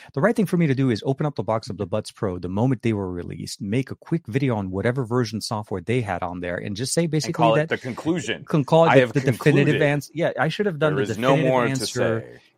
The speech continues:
Speaker 1: comment on this thing. But the reality at the end of the day, it,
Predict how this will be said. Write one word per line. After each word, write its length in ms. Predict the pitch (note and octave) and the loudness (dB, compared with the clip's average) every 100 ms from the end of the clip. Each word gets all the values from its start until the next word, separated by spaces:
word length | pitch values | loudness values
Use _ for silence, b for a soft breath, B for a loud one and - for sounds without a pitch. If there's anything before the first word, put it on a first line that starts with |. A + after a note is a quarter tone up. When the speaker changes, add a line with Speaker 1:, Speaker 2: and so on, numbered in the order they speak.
| - | -14
Speaker 1:
comment 420 | - B2+ C3 B2 - | -4 -2 -2 -4 -4
on 220 | A#2 A2+ | -6 -4
this 180 | G2 - | -8 -10
thing. 300 | F#2+ F2 F2 _ _ _ - | -12 -12 -14 _ _ _ -12
But 220 | B2+ C#3+ - _ | -4 -4 -4 _
the 120 | C3+ | -6
reality 500 | C#3+ D#3 F#3 F#3+ D3+ | 0 0 0 -2 -4
at 60 | B2+ | -4
the 100 | A#2 | -4
end 140 | A#2+ | -6
of 60 | A2 | -6
the 40 | |
day, 220 | F2+ G2 G2 | -6 -6 -8
it, 220 | - | -10